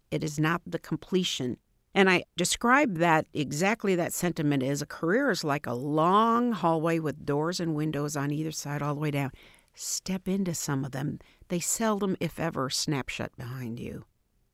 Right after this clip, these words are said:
They take you into new hallways of opportunities sometimes you can't even imagine. And I really do believe, and I sit here at this point in my career thinking,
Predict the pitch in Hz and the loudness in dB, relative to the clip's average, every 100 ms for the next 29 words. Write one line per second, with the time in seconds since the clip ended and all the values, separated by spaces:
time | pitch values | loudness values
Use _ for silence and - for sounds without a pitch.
0 | _ - 175 - - 226 254 - - 131 | _ -8 -6 -4 -2 0 0 -2 -6 -6
1 | - - 165 - 151 151 160 220 175 151 | -4 -2 -2 0 0 4 4 4 0 -2
2 | 147 104 - 110 - 139 147 - - 165 | -2 -2 -2 -2 -2 -2 -4 -6 -2 -2
3 | 156 151 185 220 160 139 - - - - | 0 -2 0 0 -2 -4 -6 -20 -20 -20
4 | - - 185 254 - - - 214 208 196 | -16 -14 -10 -10 -10 -14 -4 -2 0 0
5 | 165 160 175 175 - 151 - _ _ _ | 0 0 0 -2 -6 -12 -14 _ _ _
6 | _ _ 180 190 180 170 156 160 302 233 | _ _ 2 4 4 4 6 6 6 6
7 | 143 180 262 151 135 147 147 135 151 - | 6 6 6 6 2 2 2 2 2 2
8 | - - 180 147 143 190 - 190 - 151 | 2 2 2 0 0 -4 -2 -2 0 0
9 | 127 - 135 175 190 160 147 139 | -2 -2 0 2 0 -2 -2 -4